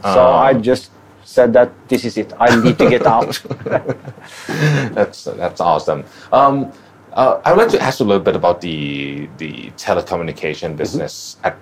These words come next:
Speaker 2: present, um, and maybe even the future of the telecommunication business, because I think, um, covid might accelerate a lot of stuff, including,
Speaker 1: Mm.
Speaker 2: um,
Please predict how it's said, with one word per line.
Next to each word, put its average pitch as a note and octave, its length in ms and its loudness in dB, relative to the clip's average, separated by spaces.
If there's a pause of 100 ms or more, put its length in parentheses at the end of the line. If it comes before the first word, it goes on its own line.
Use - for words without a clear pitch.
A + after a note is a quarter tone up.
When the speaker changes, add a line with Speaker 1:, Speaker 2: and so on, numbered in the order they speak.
Speaker 2:
present, F#2 480 -2 (340)
um, D#2 220 -4 (240)
and E2+ 160 -6
maybe E2 160 -8 (100)
even F#2 120 -8 (100)
the - 20 -8 (120)
future D#2 340 -6
of D2+ 100 -6
the D#2 40 -18 (100)
telecommunication D2+ 720 -12 (100)
business, G#2 240 -8 (200)
because - 220 -2 (220)
I A#2 80 4
think, D#3+ 140 2 (680)
um, G#2 140 2 (220)
covid A2 340 2
might G2 220 -2 (100)
accelerate F#2 500 2
a E2+ 60 2 (120)
lot D#2+ 140 4
of D#2+ 40 -2 (100)
stuff, D2+ 200 -2 (140)
including, D#2+ 440 -8 (500)
Speaker 1:
Mm. D#2 80 -8
Speaker 2:
um, D2+ 220 -12